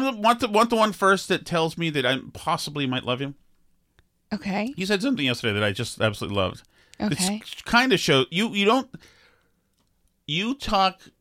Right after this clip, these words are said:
Speaker 1: about this guy like you talk about Michael Geary, and it's always
Speaker 2: <laughs> What
Speaker 1: when looking
Speaker 2: about what guy?
Speaker 1: Oh, look, this guy. It's always while looking directly at,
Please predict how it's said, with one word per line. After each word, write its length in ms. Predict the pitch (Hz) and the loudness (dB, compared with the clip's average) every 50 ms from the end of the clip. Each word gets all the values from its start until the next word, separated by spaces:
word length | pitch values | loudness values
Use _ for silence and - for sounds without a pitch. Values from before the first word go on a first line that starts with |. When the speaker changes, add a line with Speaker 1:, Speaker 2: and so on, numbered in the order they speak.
| _ _ | _ _
Speaker 1:
about 320 | 143 139 151 147 139 - - | 0 2 2 0 0 -2 -4
this 180 | 151 135 - | -4 -4 -2
guy 200 | - 139 120 113 | 2 4 4 4
like 260 | 107 107 110 110 - | 4 2 0 0 0
you 80 | - 110 | -4 -4
talk 220 | - 127 113 104 | 0 0 0 0
about 260 | 120 117 113 104 98 - | 2 0 0 -2 0 -2
Michael 300 | 104 110 107 95 110 101 | -2 -2 -2 -2 -4 -8
Geary, 500 | 92 - 104 95 95 92 90 87 - _ | -6 -4 -2 -2 -2 -2 -4 -8 -10 _
and 100 | - 113 | -2 -2
it's 120 | 117 117 - - | -2 -2 -4 0
always 420 | - 135 143 151 151 139 147 - - | 4 6 6 6 6 6 6 6 8
Speaker 2:
<laughs> 20 | |
What 160 | 403 302 302 | 6 6 8
Speaker 1:
when 240 | - 294 - 240 240 | 6 6 4 4 4
looking 200 | 247 269 262 359 | 2 4 6 6
Speaker 2:
about 200 | 233 247 - - - | 6 6 4 2 2
what 240 | - - 220 - | 2 2 0 2
guy? 340 | - 285 254 277 311 349 359 - _ - _ _ _ _ | 4 4 6 6 4 4 2 -2 _ -20 _ _ _ _
Speaker 1:
Oh, 80 | 135 139 | 4 6
look, 140 | 147 156 156 | 6 6 4
this 140 | 156 147 - | 2 2 2
guy. 180 | 120 101 95 | 2 2 2
It's 180 | - - 117 - | 0 0 2 4
always 320 | 151 156 170 180 170 151 | 4 6 6 4 4 4
while 100 | 147 131 | 2 2
looking 300 | 131 127 - - 127 117 | 2 2 2 2 0 2
directly 800 | 117 123 113 110 110 123 127 - - - 139 131 131 127 131 131 131 _ _ _ _ _ _ _ _ _ _ _ _ _ _ _ _ _ _ _ _ _ _ _ | 2 2 0 2 2 2 2 0 -4 -4 -2 -2 -2 -2 -4 -8 -10 _ _ _ _ _ _ _ _ _ _ _ _ _ _ _ _ _ _ _ _ _ _ _
at, 340 | 123 123 117 110 - - | 0 2 2 2 0 -4